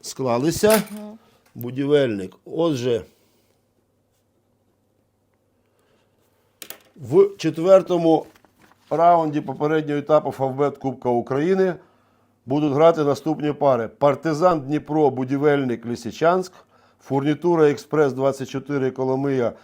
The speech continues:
Speaker 1: Десна Білтех Київ,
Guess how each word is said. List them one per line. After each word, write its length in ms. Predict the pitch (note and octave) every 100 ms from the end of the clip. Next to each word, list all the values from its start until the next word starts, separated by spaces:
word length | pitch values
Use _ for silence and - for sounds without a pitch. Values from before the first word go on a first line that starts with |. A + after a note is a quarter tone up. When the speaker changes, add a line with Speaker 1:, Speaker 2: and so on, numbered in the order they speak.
| _ _
Speaker 1:
Десна 680 | G2+ C3+ - D3+ D3+ B2+ - -
Білтех 680 | A#2 C#3 A2+ D3 B2 - _ _ _ _
Київ, 500 | D3+ E3+ F#3+ F#3